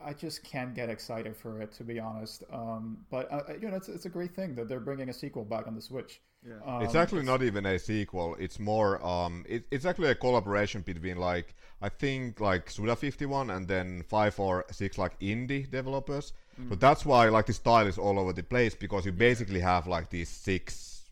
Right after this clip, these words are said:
Speaker 3: or I don't know how many, but, like, these, uh, completely different, like, sections of the game. So that actually, and it's,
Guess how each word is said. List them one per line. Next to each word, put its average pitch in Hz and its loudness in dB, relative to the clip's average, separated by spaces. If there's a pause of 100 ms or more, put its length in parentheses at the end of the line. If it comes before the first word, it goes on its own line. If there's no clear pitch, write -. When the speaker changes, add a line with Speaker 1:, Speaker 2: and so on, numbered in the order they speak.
(160)
Speaker 3:
or 85 -6 (880)
I 104 8
don't 104 2
know 101 2
how 110 6
many, 98 0
but, 95 0
like, 95 0
these, 104 0
uh, 85 -6 (320)
completely 131 2
different, 95 -2
like, 85 -4
sections 87 -4
of 78 -10
the - -12
game. 73 -8 (640)
So 101 -6
that 131 6
actually, 107 0
and 113 4
it's, 117 0